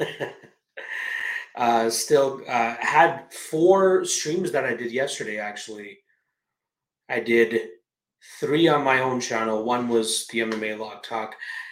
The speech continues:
Did the M M A Lock Cast before that. And then at night, I went on for a Locky Late Night just to talk about a bunch of the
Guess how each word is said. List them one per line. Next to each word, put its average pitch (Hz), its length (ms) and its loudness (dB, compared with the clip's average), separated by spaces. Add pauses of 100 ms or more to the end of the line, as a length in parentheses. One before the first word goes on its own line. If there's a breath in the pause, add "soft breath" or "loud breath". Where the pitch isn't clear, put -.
(200 loud breath)
Did 120 240 6
the 127 180 6
M 131 140 6
M 127 100 0
A 123 120 4
Lock 120 280 0
Cast 110 360 -2
before 113 320 -6
that. 110 320 -4 (340)
And 117 160 -6
then 120 100 -2
at 110 160 -2
night, 120 320 2
I 117 80 4
went 110 220 -2
on 110 160 -2
for 120 220 -4
a 107 180 -2
Locky 120 360 -6
Late 120 320 -2
Night 113 280 -2 (360 loud breath)
just 120 180 -8
to - 60 -14
talk 120 220 0
about 117 240 0
a 113 60 -4
bunch 117 260 -2
of 113 100 -12
the 110 460 -6